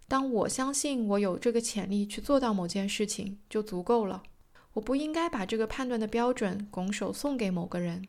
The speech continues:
然后又非常紧张地想知道他的看法。对了，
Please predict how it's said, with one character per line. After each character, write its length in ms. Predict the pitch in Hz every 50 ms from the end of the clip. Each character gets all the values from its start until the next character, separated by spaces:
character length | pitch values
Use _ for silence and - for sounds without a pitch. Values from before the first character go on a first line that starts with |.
| - _ _ - - - -
然 180 | - 190 190 190
后 160 | 202 233 233
又 220 | 233 240 233 226 226
非 180 | 233 - 269
常 240 | 269 262 226 220 233
紧 200 | 226 214 180 175
张 240 | - 214 214 233 233
地 120 | 226 208
想 220 | 208 - 202 180 180
知 160 | - - 220
道 160 | 226 226 214
他 220 | 220 - 254 262
的 80 | 269 254
看 200 | - 247 214 180 175
法。 260 | - - - - - - - - - - - - - - - - _ _ _ _ _ -
对 160 | - 247 226
了， 240 | 196 185 190 202 208